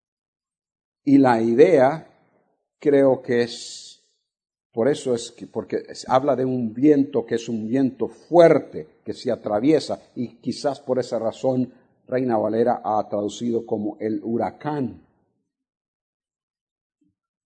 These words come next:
Sabemos los efectos de un huracán.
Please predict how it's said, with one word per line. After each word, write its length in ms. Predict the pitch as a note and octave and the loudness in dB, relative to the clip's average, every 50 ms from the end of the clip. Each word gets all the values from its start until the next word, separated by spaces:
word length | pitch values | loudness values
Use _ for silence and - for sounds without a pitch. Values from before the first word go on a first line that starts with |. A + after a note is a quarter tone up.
| _ _ _ _ _ _ _ _ _ _ _ _ _ _ | _ _ _ _ _ _ _ _ _ _ _ _ _ _
Sabemos 840 | - - - D3 C3+ D3+ G3+ F#3+ C#3+ A2 - - - - - - _ _ _ _ _ _ _ _ _ _ _ _ _ _ _ _ _ _ _ _ _ _ _ _ _ _ _ _ _ _ _ _ _ _ _ _ _ _ | -10 -2 2 4 6 6 6 4 2 0 -6 -10 -16 -20 -20 -20 _ _ _ _ _ _ _ _ _ _ _ _ _ _ _ _ _ _ _ _ _ _ _ _ _ _ _ _ _ _ _ _ _ _ _ _ _ _
los 300 | G#2 A2 B2 - - - | -8 -6 -6 -6 -8 -10
efectos 580 | A#2 - - F3 D#3+ - - - G2 D#2+ C#2+ | -16 -8 -6 -6 -6 -6 -8 -18 -20 -20 -20
de 60 | F2 F2+ | -20 -20
un 140 | E2+ E2 | -20 -20
huracán. 500 | E2 E2+ D#2+ D#2+ _ - C#3 C#3 G2 - | -20 -20 -20 -20 _ -20 -20 -20 -20 -20